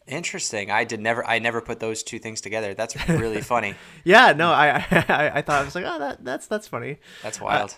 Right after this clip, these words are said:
Speaker 2: uh, other, like, just fun things too. So the Super Saiyan mode, which came quite a bit later, when they were drawing, uh, Goku's hair, it was a lot of ink and it took a long time to do. And so he went to, they, they wanted to kinda have something where he would go blonde,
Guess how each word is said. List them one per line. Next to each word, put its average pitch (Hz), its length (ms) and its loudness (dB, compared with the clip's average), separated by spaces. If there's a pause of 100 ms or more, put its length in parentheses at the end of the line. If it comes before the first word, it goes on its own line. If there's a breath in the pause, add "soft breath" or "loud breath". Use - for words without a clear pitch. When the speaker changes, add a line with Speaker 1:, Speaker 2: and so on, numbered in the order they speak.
(180)
Speaker 2:
uh, 156 220 2
other, 165 240 2
like, 151 140 -2
just 135 180 -8
fun 139 240 -8
things 135 260 -8
too. 139 420 -6
So - 180 -6
the 127 100 -8
Super 175 300 -6
Saiyan 165 320 -4
mode, 127 260 -8
which 123 160 -8
came 131 320 -10
quite 156 160 -8
a 151 60 -10
bit 131 120 -6
later, 123 520 -8 (500)
when 139 240 -8
they 139 80 -2
were 139 100 -2
drawing, 143 760 -4 (100)
uh, 82 80 -10
Goku's 131 420 -6
hair, 135 540 -4
it 135 100 -6
was 131 100 -8
a 139 60 -6
lot 147 400 2
of 139 160 -2
ink 117 320 -12
and 127 80 -8
it 113 260 -10
took 165 200 -8
a - 20 -8
long 131 400 -6
time 131 280 -8
to 120 60 -12
do. 123 340 -6 (500 soft breath)
And 135 180 -6
so 143 160 -4
he 139 140 -4
went 170 200 0
to, 175 200 -2
they, 151 180 2
they 147 140 0
wanted 165 300 -2
to 170 80 -2
kinda 143 440 -2
have 143 260 -2
something 135 320 -8
where 135 180 -4
he 143 120 -8
would 123 140 -8
go 131 100 -2
blonde, 123 600 -6